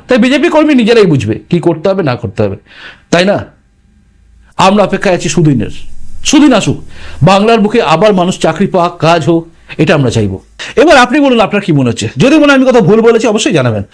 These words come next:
আর যদি মনে হয় ঠিক আপনি কমেন্টস করবেন। আপনাদের কমেন্টসের অপেক্ষায় আমি বসে থাকি, কমেন্টস করে জানাবেন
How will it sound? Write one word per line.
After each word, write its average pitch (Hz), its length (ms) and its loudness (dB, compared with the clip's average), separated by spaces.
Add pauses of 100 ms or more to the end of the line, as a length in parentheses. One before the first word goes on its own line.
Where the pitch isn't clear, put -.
(240)
আর 190 120 2
যদি 190 200 2
মনে 240 160 2
হয় 226 80 -2
ঠিক 254 160 -2 (240)
আপনি 233 200 -2
কমেন্টস 160 300 -2
করবেন। 98 280 -4 (360)
আপনাদের 330 320 0
কমেন্টসের 285 380 2
অপেক্ষায় 277 300 -2
আমি 240 100 2
বসে 175 160 -2
থাকি, - 220 -6 (1400)
কমেন্টস 156 260 0
করে 147 160 0
জানাবেন 117 320 -2